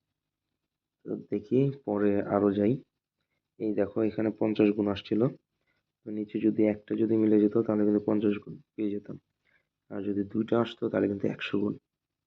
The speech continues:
এইখানে দেখো, এক গুণ আসছে একটা, এই কারণে মাত্র পাঁচশো টাকাই।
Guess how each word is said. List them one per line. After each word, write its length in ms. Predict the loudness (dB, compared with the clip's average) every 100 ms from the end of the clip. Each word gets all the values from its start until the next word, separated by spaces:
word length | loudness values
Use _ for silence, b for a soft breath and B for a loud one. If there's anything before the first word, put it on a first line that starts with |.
| _ _ _ _ _ _ _ _ _ _ _ _ _ _ _ _
এইখানে 320 | -6 -2 -2 0
দেখো, 180 | 0
এক 160 | 2 2
গুণ 160 | 0 -2
আসছে 280 | -2 -4 -8 -6
একটা, 380 | -8 -8 _ -20 _ _ _ _ _ _ _ -16
এই 100 | -10
কারণে 300 | -8 -4 -2
মাত্র 280 | -2 -4 -8
পাঁচশো 300 | -8 -8 -8
টাকাই। 280 | -8 -10